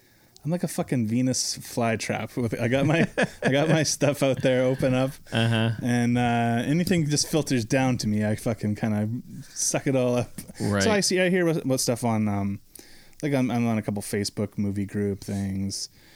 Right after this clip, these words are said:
Speaker 1: um, uh, Letterboxd. If I'm reading a review and I see someone reference another movie, I'll look it up and read about it and see if it's
Speaker 2: Right.
Speaker 1: something I'm interested in.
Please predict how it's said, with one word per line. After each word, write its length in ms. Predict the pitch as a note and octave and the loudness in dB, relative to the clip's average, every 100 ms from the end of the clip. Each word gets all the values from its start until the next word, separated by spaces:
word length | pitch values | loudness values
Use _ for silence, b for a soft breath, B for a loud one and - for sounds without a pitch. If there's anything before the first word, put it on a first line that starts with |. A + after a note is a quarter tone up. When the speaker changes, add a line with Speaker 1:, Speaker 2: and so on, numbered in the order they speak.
| B B B - | B B B -6
Speaker 1:
um, 580 | G2+ G2+ G2+ G2 G2+ - _ _ _ | -4 -2 -2 -4 -6 -8 _ _ _
uh, 280 | A2 G#2+ G#2 | -2 0 2
Letterboxd. 640 | A2+ A#2 A2+ A2 A2+ G#2+ | 2 2 2 2 0 -2
If 100 | A2+ | -2
I'm 160 | A#2 G#2+ | 0 2
reading 280 | A2 A2 A2 | 2 2 2
a 60 | |
review 640 | G#2+ G#2 G#2+ A2 G#2+ G#2+ G#2+ | 0 0 0 2 2 2 2
and 120 | G#2+ | 0
I 60 | G#2 | 0
see 220 | G#2 A2+ | -2 -2
someone 500 | G#2 A2 A2 G#2+ A2 - _ _ _ - | -2 -2 0 0 -2 -6 _ _ _ -6
reference 360 | B2 A2+ A#2 G#2+ | -4 -4 -4 -2
another 260 | A2 G#2+ A2+ | -2 0 0
movie, 320 | A2+ A2 A2+ | 0 0 0
I'll 160 | A2 | 0
look 160 | A2 G#2+ | -2 -2
it 80 | A2+ | -2
up 240 | A2 G#2+ | -2 -2
and 160 | A2+ G#2+ | -4 -2
read 140 | A2 | -2
about 280 | A2 A2 G#2+ | 0 0 0
it 180 | G#2+ A#2 | -2 -4
and 100 | - | -4
see 120 | A#2 | -2
if 60 | G2 | 0
it's 100 | F#2 | 0
Speaker 2:
Right. 40 | |
Speaker 1:
something 200 | F2+ G#2+ | 0 0
I'm 100 | G#2+ | 0
interested 400 | G#2+ A2+ - G#2+ | -2 -4 -6 -4
in. 300 | G#2+ G#2+ G#2+ | -2 -2 -4